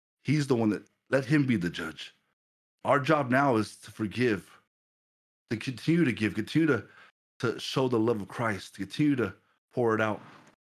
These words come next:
Because the blind can't lead the blind. We're just as messed up, right? Not to say that we can't help people. That, that's what we do at church here.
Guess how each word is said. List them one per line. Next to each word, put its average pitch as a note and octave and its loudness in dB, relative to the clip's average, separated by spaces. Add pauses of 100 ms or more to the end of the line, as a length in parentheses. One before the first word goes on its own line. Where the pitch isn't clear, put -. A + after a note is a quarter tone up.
(360)
Because C3 -2
the B2+ 0
blind C3+ 0
can't A#2+ -2
lead C3 0
the G#2+ -2
blind. E2+ -10 (400)
We're C3+ 0
just D#3+ 0
as C3 0
messed B2+ -2
up, A#2+ -2
right? A2+ 0 (200)
Not D#3+ 0
to F3 2
say F3 0 (240)
that B2+ 0
we C3 2
can't D3+ 0 (220)
help C3+ -2
people. G2+ -2
That, B2+ 4
that's C#3 -2
what E3 2
we D3 4
do C#3+ 2
at A#2 0
church D3+ -2
here. F2+ -2